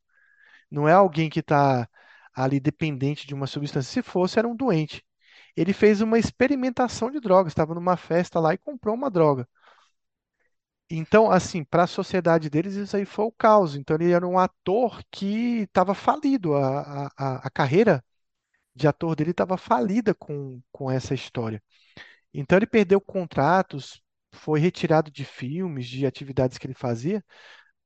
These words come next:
porque ninguém, nenhuma empresa, nenhum filme queria se associar a alguém que experimentou alguma droga. Isso é ser muito anancástico. Então, assim, pela honra dele,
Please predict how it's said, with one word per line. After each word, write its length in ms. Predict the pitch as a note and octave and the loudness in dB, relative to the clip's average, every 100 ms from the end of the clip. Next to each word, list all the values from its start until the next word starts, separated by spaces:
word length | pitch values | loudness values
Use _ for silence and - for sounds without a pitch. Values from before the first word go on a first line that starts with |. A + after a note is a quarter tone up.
| _ | _
porque 920 | - A3+ - - - E3 F3 G3 G#3+ | 0 0 0 -10 0 4 6 6 4
ninguém, 520 | F#3 G3+ G3+ D3 F3 G#3+ | -2 -6 -4 -2 0 0
nenhuma 440 | F#3+ F3 F3+ G#3 | -4 -4 -2 -4
empresa, 520 | G3+ - D#3+ F#3 D#3+ | -4 0 4 4 2
nenhum 240 | D3 E3 F3+ | -2 -6 -10
filme 340 | - - F#3+ | -12 -10 -8
queria 200 | G3 G3+ | -2 -2
se 120 | - | 0
associar 520 | G3 - G3 - F#3+ | -6 -4 -8 0 2
a 20 | F3 | 2
alguém 420 | F#3+ F3 F3 G3+ _ _ _ _ _ _ | 0 -6 -8 -8 _ _ _ _ _ _
que 120 | - | -8
experimentou 880 | F#3+ - F#3 F3 F#3 F#3 - D#3+ D#3+ _ | -6 -4 -4 -2 -4 -6 -6 -6 -6 _
alguma 180 | F3 G3 | -12 -6
droga. 340 | G#3 D3 C3+ _ _ _ _ _ - - | 0 0 -2 _ _ _ _ _ -16 -2
Isso 260 | A#3 - | -2 2
é 40 | C#4+ | 2
ser 160 | C#4+ | 2
muito 200 | A3+ G#3+ | 0 0
anancástico. 600 | F#3+ E3 - B2 A#2 - | 2 0 2 0 0 -6
Então, 200 | D3 F#3+ | -2 2
assim, 180 | G3+ - | 2 0
pela 360 | D3+ G3+ G3+ E3+ | 0 4 6 4
honra 400 | F3 A#3 G3 E3 | 2 0 0 -2
dele, 640 | C3 C3+ F#3 G#3 C3+ A2+ | 0 0 0 0 -6 -10